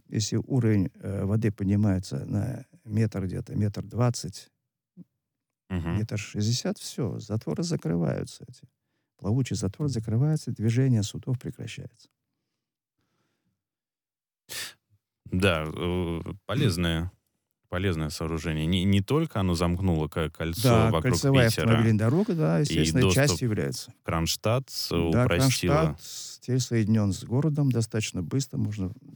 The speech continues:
Speaker 1: за десять минут
Speaker 2: Мгм.
Speaker 1: пробраться
Speaker 2: Но
Speaker 1: из
Speaker 2: еще и,
Speaker 1: Кронштадта.
Speaker 2: оказывается, от наводнения
Speaker 1: И наводнение,
Speaker 2: спасается
Speaker 1: да, все.
Speaker 2: Петербург. Вот п-,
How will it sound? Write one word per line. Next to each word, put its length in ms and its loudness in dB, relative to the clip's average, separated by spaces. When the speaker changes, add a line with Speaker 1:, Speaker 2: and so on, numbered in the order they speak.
Speaker 1:
за 240 -4
десять 280 0
минут 200 0
Speaker 2:
Мгм. 100 0
Speaker 1:
пробраться 500 0
Speaker 2:
Но 180 2
Speaker 1:
из 120 4
Speaker 2:
еще 140 2
и, 20 6
Speaker 1:
Кронштадта. 240 4
Speaker 2:
оказывается, 420 2
от 240 -4
наводнения 760 -2
Speaker 1:
И 60 -4
наводнение, 420 2
Speaker 2:
спасается 220 0
Speaker 1:
да, 200 -2
все. 100 -8
Speaker 2:
Петербург. 640 -2
Вот 380 -2
п-, 120 -8